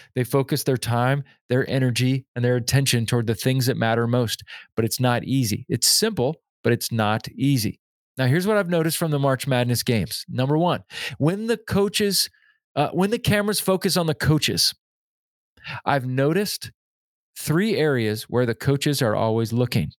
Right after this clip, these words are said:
Number one, the coaches are looking at the court, of course. This is where the action takes place. They're looking at their players. They're watching their opponents. They're also watching and talking with the refs.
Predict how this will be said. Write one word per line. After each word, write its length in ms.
Number 220
one, 380
the 80
coaches 360
are 60
looking 240
at 80
the 60
court, 420
of 220
course. 360
This 140
is 80
where 120
the 140
action 380
takes 260
place. 340
They're 100
looking 260
at 160
their 180
players. 500
They're 120
watching 400
their 100
opponents. 560
They're 120
also 320
watching 460
and 120
talking 320
with 140
the 80
refs. 540